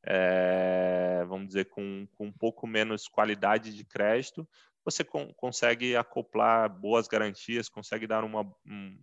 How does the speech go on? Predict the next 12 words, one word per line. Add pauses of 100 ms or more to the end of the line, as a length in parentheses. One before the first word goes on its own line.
um, (160)
um
crédito,
uma
cara
de
crédito
muito
boa
pra
essa
operação.